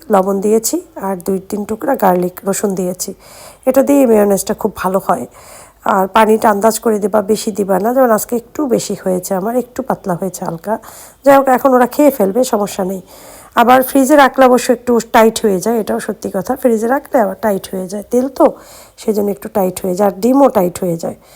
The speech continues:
যাই হোক, এখন আমি ওদেরকে স্যান্ডউইচ বানিয়ে দেবো। কী, কী দিয়ে জানো? ওই যে খাসির মাংসটা, ওটা আমি চুলায় দিয়ে তারপরে ঝুরা করে নিয়েছি। সেই মাংসটা দিয়ে দিচ্ছি আর, উম, ঢেকে দেবো just। একবার চেয়েছিলাম একটু চিজ দিয়ে দেবো, পরে ভাবি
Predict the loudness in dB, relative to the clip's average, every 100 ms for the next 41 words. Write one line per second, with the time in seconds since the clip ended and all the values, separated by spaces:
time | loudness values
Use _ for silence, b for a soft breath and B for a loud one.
0 | B B B B 2 4 4 2 2 0
1 | 0 -2 -2 -2 -2 0 0 0 0 0
2 | 2 0 -4 -6 -6 -6 -6 -8 -2 0
3 | 2 2 0 -2 B B B _ 2 2
4 | 2 2 2 -2 -2 0 0 0 0 2
5 | 2 0 0 -2 -2 -6 -14 _ _ -2
6 | 0 0 0 2 2 0 B B B -6
7 | 0 0 0 0 2 2 0 0 -2 -2
8 | -6 -12 -14 b b b -6 -4 -2 -2
9 | -4 -6 -6 -2 -4 -4 -8 -6 -4 -4
10 | -8 b b b 0 2 2 0 -4 -8
11 | -12 -8 -6 -6 -8 -12 -16 -18 -4 -2
12 | 0 -2 -4 -8 -6 -6 -8 B B B
13 | -2 2 2 2 0 2 0 0 -4 -2
14 | -2 0 0 0 -6 -2 0 0 0 0
15 | 0 -4